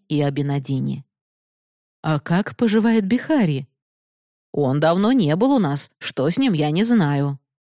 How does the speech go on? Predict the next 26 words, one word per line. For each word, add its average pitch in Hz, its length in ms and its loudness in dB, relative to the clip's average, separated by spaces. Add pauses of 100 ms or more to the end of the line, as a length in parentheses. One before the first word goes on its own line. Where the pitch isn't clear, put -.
(340)
«Сходи 233 480 2
к - 80 -4
нему 175 240 4
домой 180 360 4
и 233 40 2
всё 208 260 2
разузнай», 208 600 2 (200)
приказала 147 560 -2
Аннапурна. 147 680 -4 (680)
Вскоре 285 360 0
управляющий 165 640 0
вернулся. 151 680 -2 (200)
Он 165 160 0
сообщил, 165 500 -2
что - 200 -4
Бихари 156 480 -2
дома 135 300 -4
не 139 120 -2
живёт. 165 420 -2 (480)
Ему 247 200 2
сказали, 208 420 0
что 185 180 -4
господин 165 520 0
уехал 185 400 0
в 156 140 -4
Бали, 143 460 -4